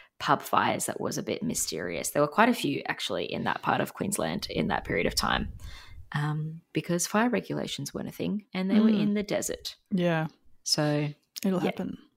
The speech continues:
Speaker 1: But the lights are named after that township, and the name of that township, it's a little uncertain as to where that name came from, but
Speaker 2: Mm.
Speaker 1: the popular belief that it is probably a bastardization of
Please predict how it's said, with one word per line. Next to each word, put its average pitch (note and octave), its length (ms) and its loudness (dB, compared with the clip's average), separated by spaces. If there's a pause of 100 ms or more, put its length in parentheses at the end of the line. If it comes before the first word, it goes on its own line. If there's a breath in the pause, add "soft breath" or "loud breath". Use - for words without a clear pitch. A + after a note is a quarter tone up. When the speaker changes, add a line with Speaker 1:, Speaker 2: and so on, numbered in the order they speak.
(540 loud breath)
Speaker 1:
But - 100 -10
the F#3+ 60 6
lights F#3+ 320 8
are D#3+ 320 6
named D3 360 -6
after C#3 540 0 (220)
that - 440 2 (120)
township, E3+ 760 0 (380 loud breath)
and F3 200 2
the D#3+ 100 2
name E3 380 4
of D#3 140 0
that - 220 0
township, C#3 520 -2
it's - 180 -4
a D3+ 40 0
little C#3+ 280 2
uncertain C#3 760 0
as A#2+ 220 2
to - 140 -4
where A2+ 180 2
that - 260 2
name G2+ 320 -2 (300)
came A#2 240 -4
from, A2 400 0
but - 120 6
Speaker 2:
Mm. F3 300 2 (400 loud breath)
Speaker 1:
the E3+ 80 0
popular D#3 460 4
belief C#3+ 320 2
that - 320 0
it - 160 -8
is D3+ 180 -2
probably A2 460 -2
a G2+ 40 0
bastardization G2 1040 0
of - 380 2